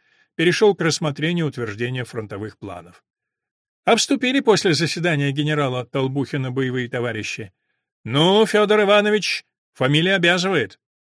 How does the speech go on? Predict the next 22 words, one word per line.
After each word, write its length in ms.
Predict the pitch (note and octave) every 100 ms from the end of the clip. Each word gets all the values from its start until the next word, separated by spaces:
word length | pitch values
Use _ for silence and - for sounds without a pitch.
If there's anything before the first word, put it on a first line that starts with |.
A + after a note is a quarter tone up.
| _ _ _ _ _ _
Стойко 420 | - A3+ F3+ D#3+
обороняли 440 | C3+ C#3+ D3 D#3 C3+
фашисты 540 | C3+ A#2+ C#3+ - C3
Крым 400 | C3+ C#3 D3 A#2+ -
и 100 | A#2
Севастополь. 760 | - A#2+ A#2 - G2+ F2 E2+ - _ -
Гитлер 400 | C3 F#3 D#3+ D#3
отдал 360 | F3+ E3+ D3+ C3+
строжайший 580 | - C#3 C3 F3 - C#3+
приказ 400 | D3 E3 D#3 -
войскам 400 | A2+ - C3+ A#2+
сражаться 560 | B2+ A#2+ D3+ C3 D3
до 100 | B2+
последнего 480 | B2+ A#2+ D3 C3+ B2
солдата. 600 | A#2 B2 A#2+ C#3+ - F#2 _ _ _ _ _
Вспоминал 540 | - - G#3 G#3+ G#3 F3+
Гитлер 380 | G3 F3 E3
героическую 580 | C#3+ E3 E3+ D#3+ - E3+
оборону 500 | D3+ D#3 E3+ D3+ G#2+ -
нашими 400 | C3 C#3 C#3+ C3+
войсками 500 | C3 B2 - C#3 B2
Севастополя. 720 | C#3+ A#2+ - D3 A2+ E2+